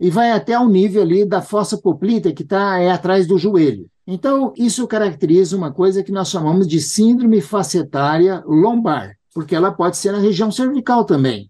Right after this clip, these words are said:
Mas essa que eu estou falando, que é a segunda dor mais prevalente que tem no mundo, pode ser provocada por uma alteração desse nervo,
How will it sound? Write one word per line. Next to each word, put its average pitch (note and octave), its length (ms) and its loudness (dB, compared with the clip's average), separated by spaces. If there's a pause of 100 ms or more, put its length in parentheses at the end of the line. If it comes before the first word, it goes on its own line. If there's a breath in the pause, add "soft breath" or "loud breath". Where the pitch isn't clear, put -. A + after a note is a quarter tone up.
Mas C#3 280 0
essa A3+ 280 0
que D#3+ 80 -10
eu D3 60 -4
estou C#3 240 -4
falando, C3 400 0
que C#3 100 -4
é C#3 140 2
a B2+ 100 -2
segunda F3+ 460 0
dor C#3 180 2
mais E3+ 220 0
prevalente B2+ 560 0
que - 80 -20
tem C#3 160 0
no F3 100 4
mundo, G3 480 4
pode G#3+ 320 0
ser G3 200 -2
provocada G3+ 800 -2 (100)
por D3+ 160 0
uma F#3 800 0
alteração F#3+ 580 0
desse G#3 300 2
nervo, G3+ 500 4